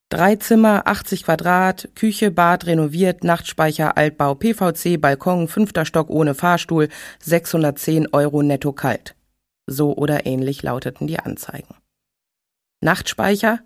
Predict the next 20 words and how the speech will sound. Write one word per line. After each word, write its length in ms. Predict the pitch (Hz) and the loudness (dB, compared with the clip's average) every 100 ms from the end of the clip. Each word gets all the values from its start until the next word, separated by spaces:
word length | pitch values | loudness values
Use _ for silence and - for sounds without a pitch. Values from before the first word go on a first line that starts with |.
| _ _ | _ _
fragte 420 | - 135 135 120 | -6 -6 -4 -6
ich 220 | - - | -6 -8
Eske 260 | 127 - 143 | -8 -10 -12
knapp. 420 | - 131 - _ _ _ _ _ _ _ _ _ _ | -6 -6 -8 _ _ _ _ _ _ _ _ _ _
Sie 200 | 160 180 | 0 2
hatte 180 | 220 277 | 2 2
die 140 | 180 165 | 0 2
Augen 280 | 180 220 | 4 2
zusammengekniffen 840 | 208 175 170 190 196 190 185 196 202 | 0 0 2 2 0 -2 -4 -2 -2
und 180 | 165 147 | -2 -4
dazwischen 500 | 139 196 190 170 147 | -4 -4 -2 -2 0
bildete 460 | 160 147 135 147 | 0 -2 -4 -6
sich 220 | 135 135 | -6 -6
eine 240 | 135 123 - | -6 -6 -10
tiefe 360 | - 180 - | -12 -12 -10
Falte. 540 | 117 - 131 123 - - _ _ _ _ _ _ _ _ _ _ _ | -10 -6 -6 -6 -12 -16 _ _ _ _ _ _ _ _ _ _ _
Gut, 360 | 160 - - - _ _ _ _ | -4 -4 -8 -20 _ _ _ _
also 260 | 139 135 139 | -6 -4 -6
keine 400 | - 151 151 123 | -6 -2 0 -2
Nachtspeicherheizung. 1300 | 117 110 - - - - - - - - - - | -6 -10 -14 -14 -12 -14 -16 -16 -16 -16 -18 -18